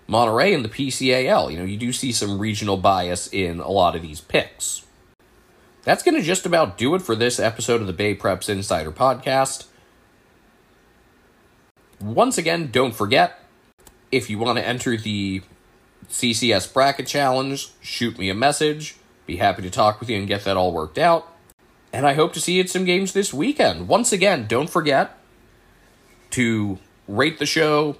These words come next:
subscribe if you haven't yet, share it with anyone you think might be interested, especially if people have questions about this new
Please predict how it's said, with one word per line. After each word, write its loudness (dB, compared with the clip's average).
subscribe 0
if -10
you -2
haven't 0
yet, 4
share 2
it -4
with -4
anyone 2
you -2
think -2
might -2
be 0
interested, 0
especially 2
if -2
people 2
have 2
questions 0
about 2
this -2
new -2